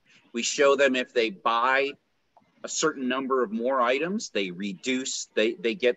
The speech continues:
the better price break. And with those kinds of features and making it far simpler in the buying process,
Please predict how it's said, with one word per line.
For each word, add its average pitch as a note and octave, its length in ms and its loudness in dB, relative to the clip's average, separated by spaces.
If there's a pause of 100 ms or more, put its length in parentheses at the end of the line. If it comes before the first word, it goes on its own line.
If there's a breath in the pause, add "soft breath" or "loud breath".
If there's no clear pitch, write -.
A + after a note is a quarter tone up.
the G2 80 -8
better A2+ 380 0
price C3 440 0
break. G3 340 -2 (920 soft breath)
And A#2 180 -10
with A2+ 180 -8 (100)
those A#3 380 2
kinds F3+ 380 -4
of D#3 120 -4
features G2 720 -8
and A2+ 140 -6
making A2+ 380 -8
it A2 140 -10
far E3+ 540 -2
simpler C3+ 680 -4
in G#2+ 100 -4
the F#2+ 80 -4
buying G#2+ 420 -6
process, D#2 920 -12